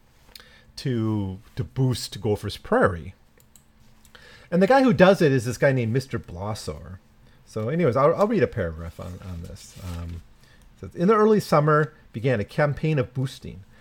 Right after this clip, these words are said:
The commercial club decided that Gopher's Prairie was not only a wheat center, but also a perfect site for factories, summer cottages, and state institutions.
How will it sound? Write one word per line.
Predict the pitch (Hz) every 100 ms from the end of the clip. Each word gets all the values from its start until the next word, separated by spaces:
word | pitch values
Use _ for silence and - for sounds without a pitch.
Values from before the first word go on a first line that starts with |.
| - -
The | -
commercial | 170 262 - 226
club | 185 143
decided | 127 147 123
that | 113
Gopher's | 143 139
Prairie | - 131 110
was | 104
not | 143 -
only | 127 127 117
a | 87
wheat | 92 175 -
center, | - 107 98
but | 95
also | 110 113
a | 113
perfect | 135 110 -
site | 113
for | 104
factories, | - 226 247 117 123 123
summer | - 131
cottages, | 123 110 107 110 104 -
and | 101
state | - 101 90
institutions. | 95 - 92 135 127 78 - -